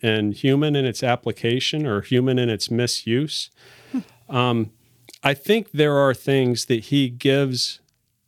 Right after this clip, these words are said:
Speaker 1: us, again, and I think it's part of the, the like us. It's the in God's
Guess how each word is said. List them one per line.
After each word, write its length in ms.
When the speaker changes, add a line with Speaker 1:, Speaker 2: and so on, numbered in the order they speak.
Speaker 1:
us, 560
again, 320
and 100
I 60
think 180
it's 160
part 260
of 100
the, 120
the 220
like 380
us. 340
It's 180
the 240
in 220
God's 480